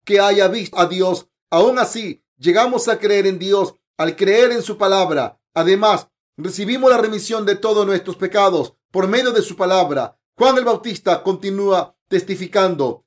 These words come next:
Está escrito en Juan uno treinta y cinco al treinta y nueve.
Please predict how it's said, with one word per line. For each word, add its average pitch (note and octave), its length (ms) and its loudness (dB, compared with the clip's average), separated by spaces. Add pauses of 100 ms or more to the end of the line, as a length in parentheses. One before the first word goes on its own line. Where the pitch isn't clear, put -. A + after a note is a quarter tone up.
Está F#3+ 340 0
escrito G3 720 -6 (100)
en F3+ 160 -2
Juan F#3+ 420 0 (160)
uno A3+ 320 -2
treinta F#3+ 240 -4
y F3+ 40 -2
cinco G#3+ 340 -4
al E3+ 80 2
treinta F3+ 260 -2
y F3+ 40 0
nueve. D#3 440 -2